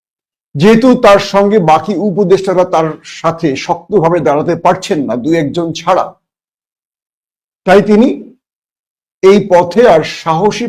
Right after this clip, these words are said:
পদক্ষেপ নিতে পারছেন না। তার সঙ্গে যারা রয়েছেন তারাও তো তাদের মতো বৃদ্ধ লোক,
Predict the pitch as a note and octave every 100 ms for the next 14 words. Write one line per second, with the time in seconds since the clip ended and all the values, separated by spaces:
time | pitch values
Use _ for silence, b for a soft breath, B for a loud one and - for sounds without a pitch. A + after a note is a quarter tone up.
0 | E3+ D#3+ D#3 E3+ - D3+ D3 C3 - -
1 | A2+ - _ _ _ _ - D#3+ - D#3
2 | E3+ G3+ D#3+ D#3 E3+ D3+ F3+ F3+ E3 F3
3 | G3 G#3 G3+ E3 F3+ F#3 F3 C3 F#3 F3+
4 | E3 D3 -